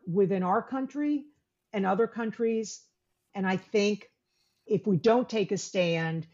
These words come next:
then we empower the people that want to continue the aggression. So, as I said, I feel for the Palestinians. I think that they need to have a safe place and a safe life and food and care for their children and be free of Hamas.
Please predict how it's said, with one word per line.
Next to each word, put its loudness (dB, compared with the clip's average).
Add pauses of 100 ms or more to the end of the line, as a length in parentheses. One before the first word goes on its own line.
(240)
then 0
we 2
empower 0
the -14
people -4
that -4
want -6
to -10
continue -4
the 0
aggression. -8
So, -4 (320)
as 4
I 8
said, 2
I 2
feel 4
for 2
the 8
Palestinians. 0
I -4
think -4 (340)
that 0
they 2
need 2
to -6
have -2
a -6
safe -2
place 2
and -4
a -6
safe -4
life 0 (120)
and -2
food 2
and -2
care -2
for -4
their 0
children 0 (520)
and 2
be -2 (100)
free 2 (300)
of 0
Hamas. -2